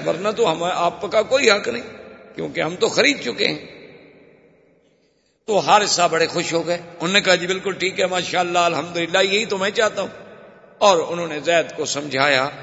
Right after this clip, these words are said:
قائل کرنے کی کوشش کی کہ بیٹا تمہیں لاکھ پیار ملے لیکن یہاں تو غلام ہی رہو گے نا، اور جب تم واپس جاؤ گے اپنے قبیلے میں تو تم ایک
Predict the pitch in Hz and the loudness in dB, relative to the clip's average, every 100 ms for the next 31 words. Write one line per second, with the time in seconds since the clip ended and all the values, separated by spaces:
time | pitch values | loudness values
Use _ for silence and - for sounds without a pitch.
0 | - - - 175 185 190 170 160 165 156 | -18 -14 0 4 4 2 0 -2 -2 -4
1 | 151 170 156 147 - 139 190 - - - | -6 -6 -6 -6 -8 -8 -10 -12 -20 -8
2 | - 185 175 208 233 240 233 202 196 - | -2 2 2 4 0 0 0 4 4 2
3 | 147 180 165 151 143 143 190 - - - | 0 0 0 -2 -4 -2 -4 -6 -18 -10
4 | - 190 175 165 156 151 - 208 175 165 | -2 0 0 0 2 2 2 0 0 2
5 | 170 208 233 156 123 120 - - - - | 2 2 2 2 0 -6 -10 -14 -20 -20
6 | - - 190 220 220 240 240 262 226 190 | -20 2 4 6 6 4 4 2 4 4
7 | 220 208 202 190 185 170 156 - - - | 4 4 6 6 6 6 4 2 -10 -4
8 | - 196 233 254 214 190 180 180 175 185 | 0 0 2 2 2 0 2 2 0 0
9 | 196 185 170 170 | -2 -2 2 2